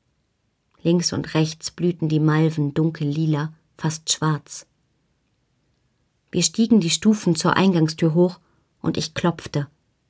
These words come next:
Nichts passierte. Ich klopfte erneut. Doch niemand machte auf. „Vielleicht ist jemand hinten im Garten“,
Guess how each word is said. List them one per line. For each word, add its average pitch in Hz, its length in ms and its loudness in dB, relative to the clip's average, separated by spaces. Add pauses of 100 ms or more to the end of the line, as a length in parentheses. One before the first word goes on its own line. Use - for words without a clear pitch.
(680)
Nichts 175 360 -2
passierte. 160 600 -2 (960)
Ich - 160 -6
klopfte - 360 -2
erneut. 165 500 2 (1120)
Doch 156 220 -6
niemand 175 420 4
machte 156 340 0
auf. 180 320 -4 (2250)
„Vielleicht 202 360 4
ist 185 160 -2
jemand 190 320 6
hinten 208 240 4
im 165 160 6
Garten“, 165 480 0